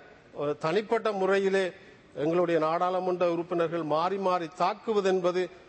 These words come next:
உண்மையிலே எங்களுடைய மக்களை நாங்கள் அவமானப்படுத்துகிறதாக இருக்கும். ஒரு தொகுதியிலே கிட்டத்தட்ட அந்த தொகுதி மக்கள் எல்லோரும்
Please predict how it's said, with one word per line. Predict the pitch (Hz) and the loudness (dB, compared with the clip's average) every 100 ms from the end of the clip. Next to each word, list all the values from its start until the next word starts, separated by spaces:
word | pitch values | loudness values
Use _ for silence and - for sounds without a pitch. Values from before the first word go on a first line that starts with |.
| - | -10
உண்மையிலே | 139 170 170 170 175 - | -2 0 2 0 -2 -4
எங்களுடைய | 143 165 180 180 | -6 -2 2 2
மக்களை | 160 165 - 208 208 | 0 -4 -2 0 2
நாங்கள் | 190 170 165 160 139 - - | 2 2 2 0 -4 -12 -10
அவமானப்படுத்துகிறதாக | 110 165 214 220 202 196 185 170 165 165 165 160 160 | -4 0 2 2 2 -2 -2 -4 -4 -2 0 0 0
இருக்கும். | 156 151 139 139 110 - - - | -2 -4 -4 -8 -10 -16 -20 -10
ஒரு | 139 156 147 | -6 -6 -2
தொகுதியிலே | 160 190 190 196 202 202 - - | -2 -2 0 0 2 -2 -6 -12
கிட்டத்தட்ட | 165 220 208 208 196 190 - - - - | -4 -4 0 -2 0 0 0 -8 -20 -14
அந்த | - 151 175 | -8 -4 -2
தொகுதி | - 180 214 202 | 0 0 2 2
மக்கள் | 180 180 - 220 | 0 -2 -2 0
எல்லோரும் | 190 202 220 220 | 0 2 2 0